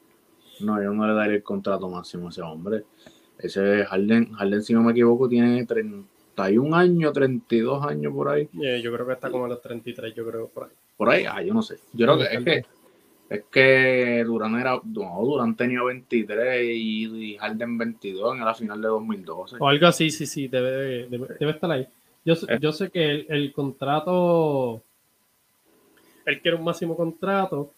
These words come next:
Speaker 2: La cosa se le complica a los Philadelphia porque tuvieron, como yo he mencionado anteriormente, ellos tuvieron ofertas sobre la mesa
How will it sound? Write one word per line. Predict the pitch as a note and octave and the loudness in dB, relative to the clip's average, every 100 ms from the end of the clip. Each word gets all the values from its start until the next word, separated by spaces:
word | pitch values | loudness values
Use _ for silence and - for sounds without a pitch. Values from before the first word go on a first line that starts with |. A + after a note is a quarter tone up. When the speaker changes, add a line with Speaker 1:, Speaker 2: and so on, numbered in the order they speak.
| _ _ _ | _ _ _
Speaker 2:
La | D3+ D3 D3+ | -6 -4 -2
cosa | D#3+ F3 | -4 -2
se | F3+ | -2
le | F3 | -2
complica | F3 E3+ - F3+ F3 | -4 -6 -6 -4 0
a | |
los | F3 E3+ | -2 -2
Philadelphia | F3 D#3+ F3 G3+ G#3 G3 F3 | -2 0 0 0 0 -2 -2
porque | C#3+ - - C#3 C#3 _ _ _ _ _ _ _ _ _ | -6 -8 -4 -2 -2 _ _ _ _ _ _ _ _ _
tuvieron, | F#3 E3+ E3+ G3 | -4 -2 -2 -2
como | F#3+ F3+ E3+ | -4 -4 -4
yo | D3+ E3 F3+ F#3+ - _ _ | -2 -2 -2 -4 -8 _ _
he | D#3+ | -10
mencionado | E3 E3 E3 D#3 | -8 -8 -6 -6
anteriormente, | D#3 D#3 D#3 D#3 E3+ E3+ E3+ E3+ E3 D#3+ _ _ _ - | -6 -4 -4 -2 0 0 -2 -2 -2 -4 _ _ _ -2
ellos | C#3+ D3+ | 0 2
tuvieron | D3+ D3 D3 | 2 2 0
ofertas | C#3 - C#3 C3+ D3 | -4 -4 -6 -4 -4
sobre | D#3 C#3+ | -2 -2
la | C#3+ C#3 | -2 -2
mesa | C#3 C#3 C#3+ C#3 D3 C3+ C3+ | -2 0 0 0 -2 -4 -4